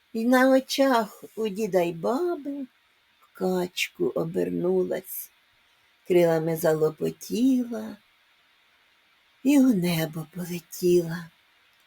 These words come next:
щоб своїх братів та сестер доганять.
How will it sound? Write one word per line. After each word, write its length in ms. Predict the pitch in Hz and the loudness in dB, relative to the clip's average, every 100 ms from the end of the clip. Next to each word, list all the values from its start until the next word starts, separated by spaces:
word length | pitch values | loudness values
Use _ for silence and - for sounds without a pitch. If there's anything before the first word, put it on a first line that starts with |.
| _ | _
щоб 280 | - 196 180 | -4 -2 -2
своїх 560 | - 180 185 185 185 | -2 6 6 6 0
братів 520 | 156 165 160 - 170 160 | 0 0 0 0 -4 -2
та 160 | 131 - | -4 -4
сестер 800 | - 156 165 143 - - - - _ _ _ _ - | -4 2 2 2 -4 -12 -12 -12 _ _ _ _ -6
доганять. 1000 | 175 175 156 151 151 170 165 - - | 2 4 4 0 -2 -4 -6 -10 -20